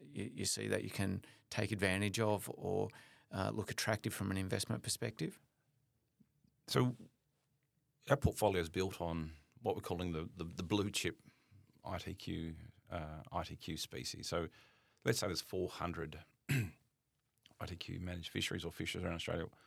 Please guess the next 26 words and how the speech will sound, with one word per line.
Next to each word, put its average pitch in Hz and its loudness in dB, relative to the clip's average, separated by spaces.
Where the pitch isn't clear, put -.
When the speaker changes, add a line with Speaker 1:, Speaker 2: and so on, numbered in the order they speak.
Speaker 2:
Building 123 8
a 92 4
blue 92 0
chip - -2
is 85 -4
we, 90 0
we 92 -2
want 95 0
to 82 -2
look 95 -4
at - -6
the 80 -6
best 82 -2
ten 76 -4
percent. - -6
What 104 2
are 95 2
the 80 -2
top - 0
ten 80 -2
percent - -6
blue 82 -4
chip - -4
I 90 -6
T 80 -8
Q 80 -6